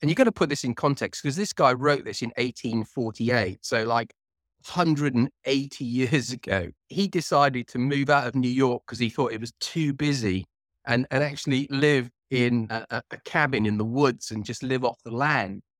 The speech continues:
You know, he was, he wanted to escape, like someone wanting to escape the digital world today. And he wrote this line, which was basically, "One footstep on the earth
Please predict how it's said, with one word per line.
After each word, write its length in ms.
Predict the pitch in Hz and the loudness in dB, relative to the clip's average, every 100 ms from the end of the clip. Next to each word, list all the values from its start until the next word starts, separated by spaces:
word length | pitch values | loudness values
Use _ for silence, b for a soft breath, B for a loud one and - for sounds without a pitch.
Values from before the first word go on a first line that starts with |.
| _ - | _ -2
You 80 | 165 | 0
know, 60 | |
he 100 | 160 | 2
was, 120 | 190 | 0
he 120 | 156 151 | -2 0
wanted 280 | 233 - | 0 0
to 80 | 127 | -4
escape, 500 | 104 - - 170 147 | -4 -4 2 2 2
like 180 | 117 113 | -4 -6
someone 220 | 160 127 | -4 -2
wanting 200 | 127 120 | 0 0
to 100 | 117 | -2
escape 320 | 117 - 127 - | -6 -4 -4 -4
the 100 | 101 | -8
digital 340 | 147 127 120 113 | -6 -2 -4 -2
world 240 | 113 107 | -2 -2
today. 460 | - - 156 95 92 _ _ _ _ | -6 -2 0 0 -4 _ _ _ _
And 100 | 180 | 0
he 60 | 247 | 2
wrote 220 | 269 330 | 2 2
this 180 | 190 - | -2 0
line, 320 | 185 175 117 | 2 2 0
which 160 | 107 - | -2 -6
was 180 | 123 - | -6 -4
basically, 580 | 156 - 143 135 120 - _ _ _ | -4 -4 -6 -4 -4 -6 _ _ _
"One 340 | 147 202 240 | 2 6 6
footstep 640 | 233 208 - - 135 92 - _ _ | 4 -2 -4 -6 -4 -6 -8 _ _
on 220 | - 135 131 | 2 2 2
the 120 | 143 | 0
earth 460 | 127 113 98 - - | 0 0 -2 -8 -20